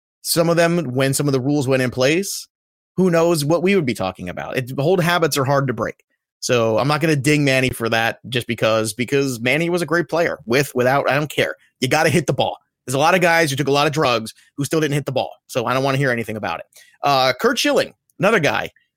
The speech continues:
Loved him as a player. Could not stand him as an individual. I hate the things he says on social media.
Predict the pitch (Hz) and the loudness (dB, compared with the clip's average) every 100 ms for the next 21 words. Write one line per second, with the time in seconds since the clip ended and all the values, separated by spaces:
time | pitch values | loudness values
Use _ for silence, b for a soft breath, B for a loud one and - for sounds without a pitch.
0 | _ - 165 185 202 190 185 156 147 180 | _ -6 0 2 2 2 2 0 0 0
1 | 202 240 _ _ _ - 240 202 202 190 | 0 -2 _ _ _ -6 -4 0 -2 -2
2 | - - 214 190 185 180 170 160 165 151 | -6 -10 -2 0 0 0 0 0 0 0
3 | 147 151 156 160 151 b b 151 131 110 | 0 0 0 -2 -4 b b -4 -2 -2
4 | 170 196 190 175 160 151 147 139 135 131 | -2 0 -2 -2 0 0 0 0 0 -2
5 | 127 123 - 117 160 117 82 | -2 -2 -4 -4 -2 -4 -8